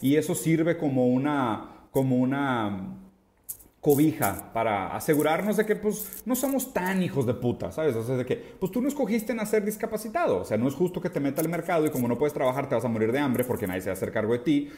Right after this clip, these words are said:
y no puedes, no puedes trabajar, ¿no? Entonces, no, no es justo. Entonces, vamos a dejar un cinco por ciento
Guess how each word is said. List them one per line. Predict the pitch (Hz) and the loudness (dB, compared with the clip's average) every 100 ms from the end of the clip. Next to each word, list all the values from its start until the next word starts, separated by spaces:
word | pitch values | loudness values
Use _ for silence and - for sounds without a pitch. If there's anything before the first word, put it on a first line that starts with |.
| - | -6
y | 120 | -2
no | 113 | 2
puedes, | 110 110 - | 2 2 0
no | 107 | -2
puedes | 104 98 | 0 0
trabajar, | 92 82 147 214 113 | 0 -2 0 -2 -2
¿no? | 156 | -4
Entonces, | 139 131 | -4 -4
no, | 180 196 | -2 -2
no | |
es | 226 | -2
justo. | 269 254 - | 0 0 0
Entonces, | 180 185 | -2 -2
vamos | 233 247 | -2 2
a | 254 | 2
dejar | 214 233 | 2 0
un | 233 | -2
cinco | 247 262 262 | -2 -2 -2
por | 214 190 | -2 -2
ciento | 196 190 185 196 | -2 -2 -2 -6